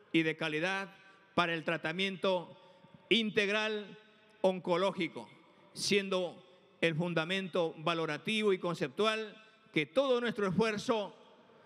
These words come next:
está centrado en tratamientos eficientes y eficaces de los pacientes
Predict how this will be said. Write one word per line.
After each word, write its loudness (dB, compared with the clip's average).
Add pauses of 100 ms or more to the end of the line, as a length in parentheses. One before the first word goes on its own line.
(300)
está 2
centrado -2 (420)
en 2
tratamientos -2
eficientes -2
y 0
eficaces -2 (300)
de 4
los 2
pacientes -2